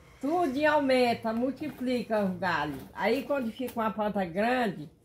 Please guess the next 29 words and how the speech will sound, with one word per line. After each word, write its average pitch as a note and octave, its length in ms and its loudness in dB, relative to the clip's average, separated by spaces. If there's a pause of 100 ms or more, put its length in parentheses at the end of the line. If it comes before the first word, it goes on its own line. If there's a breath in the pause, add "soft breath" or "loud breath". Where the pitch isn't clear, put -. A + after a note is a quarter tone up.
(420)
aí F#3+ 220 2
fica A#3 300 -6
uma B3+ 160 -2
planta A#3 480 -4
de G#3 80 -4
uma A3+ 180 2
copa G3+ 320 0
bonita, G3 540 0
porque - 240 -2
as G#3+ 180 4
flores A3 460 2 (600 soft breath)
só B3+ 260 4
vem C#4+ 200 8
na D#4+ 160 6
ponta D4+ 320 2
dos D4+ 280 2
galhos. G3+ 360 2
Se - 80 -10
tiver B3+ 320 6
só D#4 240 2
um D4 80 -2
galho, C4 440 4
só C4+ 100 -6
vai C4 220 4
botar B3+ 360 2
um D#4+ 60 -6
cacho D#4 260 2
de D4+ 140 -6
flor. G3+ 460 -2